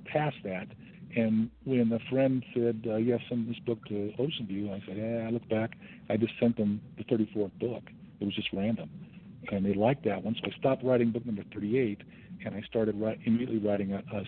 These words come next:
sequel because I knew that, uh, publishers like sequels. So I, I, I started writing that I had not planned to write, and then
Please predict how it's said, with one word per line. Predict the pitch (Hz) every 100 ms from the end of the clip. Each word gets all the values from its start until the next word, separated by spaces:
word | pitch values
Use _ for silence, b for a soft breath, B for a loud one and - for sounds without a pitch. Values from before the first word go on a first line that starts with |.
| -
sequel | 165 - 87
because | - 104 110 101
I |
knew | 101 110 117
that, | 101 - - -
uh, | 101 -
publishers | 104 101 - 107
like | 98 95 -
sequels. | 120 117 - - - B B B - -
So | 208
I, | 165 135 135
I, | 151 -
I | 127
started | 156 139
writing | 135 127 - - -
that | 104
I | 120
had |
not | 117 110 -
planned | 120 110 95 90
to | 90
write, | 104 95 - - - B B B B -
and | 110 101
then | 104 117 113 110